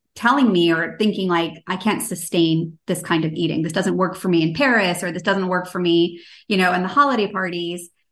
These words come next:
I started recognizing that my clients eat the way that I shop. And I needed to kind of heal myself.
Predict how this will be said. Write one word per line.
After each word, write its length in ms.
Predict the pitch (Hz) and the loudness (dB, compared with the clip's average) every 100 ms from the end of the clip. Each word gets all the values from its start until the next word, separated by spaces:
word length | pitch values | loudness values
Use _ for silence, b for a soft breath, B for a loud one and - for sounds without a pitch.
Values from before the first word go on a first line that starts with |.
| _ _ _ - | _ _ _ -2
I 120 | 214 | 0
started 320 | 214 320 262 | 2 2 4
recognizing 600 | 202 208 233 202 185 190 | 2 2 2 2 0 0
that 100 | 180 | 0
my 120 | 175 | -2
clients 440 | 170 202 196 180 165 | -4 -4 -2 -4 -4
eat 220 | 208 196 | -6 -4
the 80 | 170 | -4
way 120 | 175 | -4
that 120 | 160 | -4
I 60 | 156 | -6
shop. 420 | 156 - - - - _ _ _ _ _ _ _ _ _ _ _ _ _ _ - | -6 -8 -8 -14 -20 _ _ _ _ _ _ _ _ _ _ _ _ _ _ -4
And 600 | 190 190 190 190 185 175 - _ _ _ _ | 0 4 4 2 0 -4 -8 _ _ _ _
I 180 | 190 214 | 2 6
needed 320 | 226 214 190 | 6 6 2
to 200 | - 202 | -4 -6
kind 220 | 170 185 175 | -2 -2 0
of 80 | |
heal 180 | 165 202 | 0 0
myself. 760 | 170 160 160 269 185 180 214 | 0 -2 2 2 2 0 -6